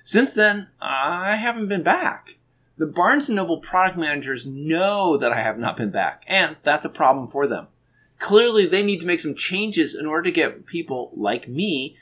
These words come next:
to both visit their stores more often and, of course, buy more stuff. What went wrong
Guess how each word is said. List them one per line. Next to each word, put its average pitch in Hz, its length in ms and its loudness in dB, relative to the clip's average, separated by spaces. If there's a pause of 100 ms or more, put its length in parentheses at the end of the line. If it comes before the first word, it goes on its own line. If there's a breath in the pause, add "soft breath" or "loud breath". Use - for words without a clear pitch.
(140 soft breath)
to 156 80 0
both 156 280 0
visit 185 520 0
their 202 100 -2
stores 170 380 -4
more 147 180 0
often 160 340 2
and, 151 220 -6
of 190 160 -10
course, 151 460 -2 (340)
buy 143 380 2
more 127 360 -6
stuff. - 600 -6 (2000)
What 220 260 4
went 277 200 -2
wrong 170 440 2